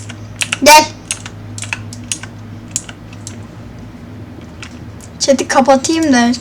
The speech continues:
küfür müfür yazan mı vardır belki. Bekliyoruz. Şimdi adam bekliyoruz.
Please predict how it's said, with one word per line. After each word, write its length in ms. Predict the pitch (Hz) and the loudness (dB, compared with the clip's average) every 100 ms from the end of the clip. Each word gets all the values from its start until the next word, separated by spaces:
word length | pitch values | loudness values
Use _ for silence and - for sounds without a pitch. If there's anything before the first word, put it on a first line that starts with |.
| - | -4
küfür 280 | 285 285 | -6 2
müfür 260 | 285 269 269 | 4 4 8
yazan 440 | 277 254 254 262 | 8 10 8 10
mı 140 | 247 233 | 8 8
vardır 320 | 233 226 226 226 | 6 4 2 2
belki. 340 | 226 254 - - - - - - - - - - - - - - - - - - - - - - - - - | 0 -2 -4 -6 -8 -8 -10 -16 -16 -14 -14 -12 -12 -12 -14 -10 -10 -8 -10 -8 -8 -8 -10 -12 -12 -12 -2
Bekliyoruz. 540 | 294 381 403 480 359 | 6 8 10 10 12
Şimdi 200 | - 370 | 10 10
adam 280 | 392 415 427 | 12 12 12
bekliyoruz. 500 | 359 349 330 403 339 | 10 8 6 8 8